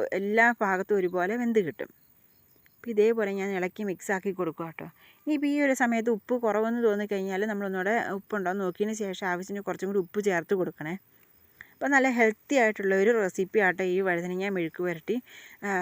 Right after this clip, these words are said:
നമ്മൾ ഈ ഒരു രീതിയിൽ ട്രൈ ചെയ്ത് നോക്കിക്കഴിഞ്ഞാൽ ഇനി എപ്പം വഴുതനങ്ങ മേടിച്ചാലും ഇതുപോലെ തന്നെ നിങ്ങൾ കറി വെക്കുകയുള്ളൂ കേട്ടോ. ഇപ്പോഴത്തേക്കും ഞാൻ ഇളക്കി ഇളക്കി ഈ ഒരു പരുവത്തിലാക്കി എടുത്തിട്ടുണ്ട്. നന്നായിട്ട് ഏകദേശം വെന്ത് പരുവമാകുന്നുണ്ട്.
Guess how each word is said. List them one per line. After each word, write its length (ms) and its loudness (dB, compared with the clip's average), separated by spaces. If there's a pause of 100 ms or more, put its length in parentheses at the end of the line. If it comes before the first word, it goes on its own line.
(420)
നമ്മൾ 240 0
ഈ 140 4
ഒരു 160 4
രീതിയിൽ 360 2
ട്രൈ 280 -2
ചെയ്ത് 260 0
നോക്കിക്കഴിഞ്ഞാൽ 440 -2
ഇനി 120 -4
എപ്പം 380 -6
വഴുതനങ്ങ 460 0
മേടിച്ചാലും 540 -4
ഇതുപോലെ 320 -2
തന്നെ 380 -2
നിങ്ങൾ 300 -4
കറി 140 -2
വെക്കുകയുള്ളൂ 420 0
കേട്ടോ. 200 -8 (1700)
ഇപ്പോഴത്തേക്കും 340 0
ഞാൻ 160 0
ഇളക്കി 320 2
ഇളക്കി 240 0
ഈ 80 2
ഒരു 120 4
പരുവത്തിലാക്കി 800 2
എടുത്തിട്ടുണ്ട്. 480 0
നന്നായിട്ട് 520 -4
ഏകദേശം 420 -4
വെന്ത് 320 0
പരുവമാകുന്നുണ്ട്. 920 -2